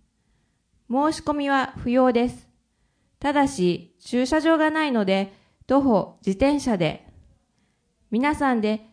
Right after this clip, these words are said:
気持ちよく集って、のんびりほっこりするために。販売、営業、勧誘はしないでね。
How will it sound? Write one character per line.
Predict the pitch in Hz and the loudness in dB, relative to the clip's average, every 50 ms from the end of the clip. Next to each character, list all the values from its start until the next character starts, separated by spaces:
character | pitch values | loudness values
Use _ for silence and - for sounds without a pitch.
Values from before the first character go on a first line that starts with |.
| _ _ _ _ _ _ | _ _ _ _ _ _
気 | - 262 | -6 -2
持 | 285 302 302 | -2 -2 -2
ち | - - 311 | -2 0 0
よ | 320 320 | 0 0
く | 320 247 | -2 -4
集 | - 220 208 | -4 0 2
っ | 233 240 233 240 - | 2 2 0 0 -2
て、 | - 190 180 - - - _ _ _ _ _ _ _ _ - | -2 -2 -2 -2 -4 -12 _ _ _ _ _ _ _ _ -4
の | 202 226 254 277 | 0 2 2 2
ん | 294 277 | 2 0
び | 294 294 | 0 0
り | 233 214 170 - - - | 0 0 -2 -4 -8 -10
ほ | - 233 233 | -6 -6 -6
っ | 226 226 - | -6 -6 -6
こ | - 330 | -4 -4
り | 277 247 233 | -4 -4 -8
す | - - | -6 -4
る | 202 214 | -4 -2
た | 220 220 | -2 -2
め | 214 202 185 | -2 -2 -4
に。 | 175 165 - - - _ - - - - - _ _ _ _ _ _ _ _ _ _ _ _ _ _ _ _ - | -6 -8 -10 -14 -18 _ -20 -20 -20 -20 -20 _ _ _ _ _ _ _ _ _ _ _ _ _ _ _ _ -8
販 | 269 277 285 277 | -6 -6 -4 -2
売、 | 262 277 269 262 262 254 - - _ _ _ _ _ _ - | 0 2 2 2 0 -2 -8 -14 _ _ _ _ _ _ 0
営 | 254 277 277 269 | 2 2 4 4
業、 | 240 247 254 247 247 240 247 - - _ | 2 2 2 2 2 0 -2 -4 -10 _
勧 | - 269 277 294 294 302 | -8 -4 -4 -4 -2 -4
誘 | 302 302 302 | -4 -2 0
は | 294 302 | 0 -2
し | 302 - 302 | -2 -4 -6
な | 311 311 302 | -4 -4 -2
い | 254 | -2
で | 196 175 165 | -2 -2 -4
ね。 | 170 196 226 - - _ | -4 -4 -6 -8 -12 _